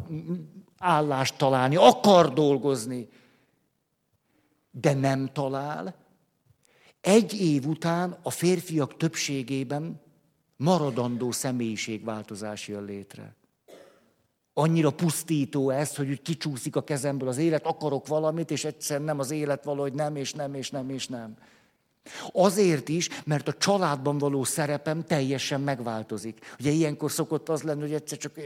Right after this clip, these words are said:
én vagyok otthon, és a feleségem keresi a pénzt, ugye jóval többet, mint én, mert én semmit se keresek. És én hirtelenül ki-, kicsusszan a lábam alól minden. Akkor most ki vagyok?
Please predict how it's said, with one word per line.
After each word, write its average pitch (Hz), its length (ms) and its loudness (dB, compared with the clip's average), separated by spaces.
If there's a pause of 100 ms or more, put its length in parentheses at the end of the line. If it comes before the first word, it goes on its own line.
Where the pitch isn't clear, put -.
(180)
én 160 180 0
vagyok 131 260 -2
otthon, 185 560 -2 (320)
és - 60 -8
a 156 40 0
feleségem 147 880 2
keresi 147 440 0
a 120 120 4
pénzt, 160 640 0
ugye 160 140 -2
jóval 135 380 2
többet, 123 340 -2
mint 127 220 -4
én, 135 100 -2
mert 127 160 -4
én 113 80 -6
semmit 135 400 -4
se 147 120 -4
keresek. 151 580 -8 (1080)
És - 140 -8
én 143 60 -2
hirtelenül 160 720 0
ki-, 196 220 -4
kicsusszan 165 640 -4
a 156 60 -4
lábam 127 400 -4
alól 127 240 0
minden. 107 380 -6
Akkor 127 160 -8
most 160 140 -6
ki 214 160 -6
vagyok? 101 480 -8